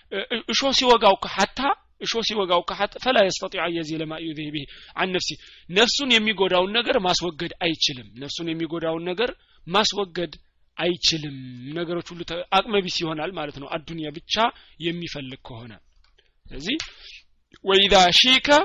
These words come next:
እሾህ ሲወጋው «ፈለን ተቀሽ» ራሱን ከጉዳት ማዳን አይችልም ማለት ነው። እሾህ እኮ ሐታ ወግቶት ማለት ነው። እሺ፣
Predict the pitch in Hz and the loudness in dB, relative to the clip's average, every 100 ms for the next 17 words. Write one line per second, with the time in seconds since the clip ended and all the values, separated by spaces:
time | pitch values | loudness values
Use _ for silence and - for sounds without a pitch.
0 | - _ - 180 220 202 226 226 226 311 | 2 _ -8 -4 -2 0 2 2 2 0
1 | - _ - 196 185 175 180 - 254 - | -4 _ -6 -2 -2 -2 -6 -4 -4 -4
2 | - - - _ _ _ - 180 180 196 | -12 -20 -20 _ _ _ -2 4 6 4
3 | 254 277 - - 190 147 165 170 156 160 | 0 -8 -8 -4 -4 -4 -4 -4 -4 -6
4 | 165 170 - _ - 190 165 - 147 127 | -4 -6 -10 _ -2 -2 0 -4 -4 -10
5 | 117 135 196 127 120 127 190 185 147 - | -14 -10 -10 -10 -14 -14 -10 -8 -8 -12
6 | 120 120 120 117 110 - 185 156 131 107 | -18 -18 -18 -18 -12 -10 -6 -8 -8 -14
7 | 104 _ _ _ _ _ _ _ _ _ | -20 _ _ _ _ _ _ _ _ _
8 | _ _ _ _ _ _ _ _ _ _ | _ _ _ _ _ _ _ _ _ _
9 | _ _ _ _ _ - 165 156 | _ _ _ _ _ -10 -2 0